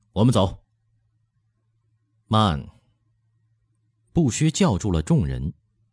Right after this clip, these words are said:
却又沉吟片刻，方说：“金陵对你是显弟，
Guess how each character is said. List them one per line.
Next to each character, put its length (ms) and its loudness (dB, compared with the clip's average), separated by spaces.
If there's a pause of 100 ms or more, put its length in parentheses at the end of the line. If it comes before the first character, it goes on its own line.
却 180 0
又 160 0
沉 260 -4
吟 220 -2
片 280 -6
刻， 280 -6 (720)
方 220 -2
说 400 -4 (1300)
：“金 280 4
陵 240 4
对 180 2
你 180 0
是 200 0
显 420 -8
弟， 240 -6